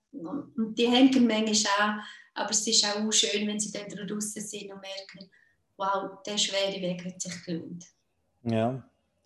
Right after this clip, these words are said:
Speaker 2: und das, ich kann mir das schon noch irgendwo durch vorstellen, wenn, wenn ein Mensch drinnen ist und so einen Tunnelblick fast ein bisschen hat und gar nicht merkt, hinter rein nachher erst, erst wie,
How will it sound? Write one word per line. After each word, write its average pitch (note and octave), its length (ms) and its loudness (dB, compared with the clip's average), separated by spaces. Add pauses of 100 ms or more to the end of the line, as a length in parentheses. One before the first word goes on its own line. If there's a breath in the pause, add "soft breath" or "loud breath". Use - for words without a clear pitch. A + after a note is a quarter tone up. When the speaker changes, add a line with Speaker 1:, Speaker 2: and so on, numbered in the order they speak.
(200)
Speaker 2:
und G#2 180 -6
das, A2+ 160 -4
ich B2 240 -2
kann A2 160 0
mir A2+ 60 2
das B2 180 -2
schon C3 140 4
noch C#3+ 160 8
irgendwo C3 400 4
durch C3+ 500 4
vorstellen, C3 640 4
wenn, A2 360 2
wenn A2 200 -2
ein A2+ 400 0
Mensch A#2+ 500 -2
drinnen C3 500 4
ist B2+ 180 0
und A#2 140 0
so B2 140 2
einen A2+ 120 -2
Tunnelblick C#3 560 2
fast C3+ 280 0
ein C3 80 -2
bisschen C3+ 200 0
hat A#2 160 -4
und G#2+ 80 -6
gar A#2 180 2
nicht A#2 160 -4
merkt, A2+ 460 -4
hinter A#2+ 420 2
rein A#2+ 220 -2
nachher A#2 540 0 (500)
erst, A2+ 300 -2
erst A#2 280 -6
wie, A#2+ 240 -2